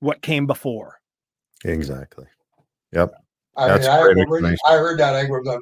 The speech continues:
Speaker 3: fifteen twenty-four, and it just gave, it gave me chills. I mean, it was like, wow. I
Speaker 1: Yeah.
Speaker 3: mean,
Speaker 2: Yeah. Yeah. You had told that story on the, uh,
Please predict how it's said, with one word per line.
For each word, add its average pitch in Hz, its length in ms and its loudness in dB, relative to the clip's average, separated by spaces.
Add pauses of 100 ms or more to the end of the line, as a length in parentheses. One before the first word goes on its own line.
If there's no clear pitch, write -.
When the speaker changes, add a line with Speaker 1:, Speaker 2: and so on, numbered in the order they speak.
Speaker 3:
fifteen 139 440 -10
twenty-four, 123 580 -4 (680)
and 160 540 8
it - 20 0
just 147 160 0
gave, 160 200 4
it 160 160 6
gave 185 200 4
me 151 160 -2
chills. 156 520 2
I 123 140 2
mean, 127 140 -4
it 127 120 -6
was 127 120 -18
like, 135 300 -2
wow. 117 720 4
I 113 140 0
Speaker 1:
Yeah. 143 200 2
Speaker 3:
mean, - 100 -12 (500)
Speaker 2:
Yeah. 90 280 2 (140)
Yeah. 113 180 6
You 110 180 6
had 135 120 2
told 131 200 4
that 113 140 6
story 117 360 6
on 101 160 2
the, 92 280 0
uh, 87 200 2